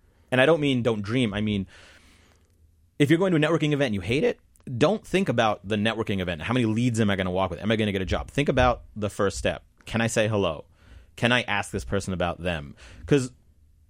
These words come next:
it's very easy to make a journey step by step. It's really hard when you start looking at the whole thing. And that's,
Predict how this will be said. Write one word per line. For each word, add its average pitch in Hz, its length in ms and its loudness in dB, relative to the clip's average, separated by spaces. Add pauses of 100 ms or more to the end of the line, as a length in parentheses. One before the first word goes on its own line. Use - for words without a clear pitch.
it's 135 160 2
very 165 260 4
easy 143 220 2
to 123 60 4
make 117 180 2
a 113 40 0
journey 104 240 0
step - 240 -2
by 92 120 -2
step. 104 260 -2
It's 92 100 -4
really 110 180 2
hard 98 280 2
when 90 100 -8
you 82 60 -10
start - 180 -8
looking 95 160 -6
at 85 80 -6
the 78 80 -10
whole 80 180 -2
thing. 123 280 -2
And 110 80 0
that's, 110 260 -2